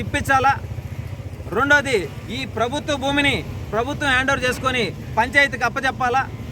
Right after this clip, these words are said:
అలా చెప్పని పక్షంలో ఆనాడు రెండు వేల పన్నెండులో ఉన్నటువంటి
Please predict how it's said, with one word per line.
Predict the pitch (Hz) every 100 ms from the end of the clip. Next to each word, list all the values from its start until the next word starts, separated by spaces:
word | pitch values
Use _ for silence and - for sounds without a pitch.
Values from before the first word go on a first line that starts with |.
| - - - -
అలా | 247 240
చెప్పని | 247 285 277
పక్షంలో | 262 262 262 277 - - - - 165
ఆనాడు | 233 262 285 269
రెండు | 262 285
వేల | 277 262
పన్నెండులో | 269 269 262
ఉన్నటువంటి | 254 254 262